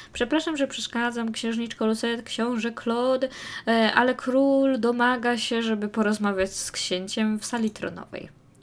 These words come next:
E, mówi to, że, mówi, że chodzi o, e, budżet, e, tego celebrowania naszego”. Oho, czyżby Claude wydał za dużo? E, budżet? E,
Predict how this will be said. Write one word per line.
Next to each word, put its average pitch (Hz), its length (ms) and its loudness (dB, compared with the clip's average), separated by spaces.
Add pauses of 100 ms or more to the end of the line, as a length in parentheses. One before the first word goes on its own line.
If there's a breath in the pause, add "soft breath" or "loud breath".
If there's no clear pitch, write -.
(560 loud breath)
E, 202 120 -2
mówi 262 320 0
to, 247 160 0
że, 214 460 2 (120)
mówi, 214 440 0
że 185 420 4
chodzi 202 460 0
o, 175 460 -2
e, 175 260 -2
budżet, 220 840 -2
e, 190 240 -6 (520)
tego 220 220 -8
celebrowania 185 760 0
naszego”. 190 400 -8
Oho, 180 340 -8
czyżby 180 300 -12
Claude 180 300 -6
wydał 175 280 -4
za 175 140 -6
dużo? 170 480 -8 (1600 loud breath)
E, 185 200 -2 (280)
budżet? 247 720 -8 (3000 loud breath)
E, 202 220 0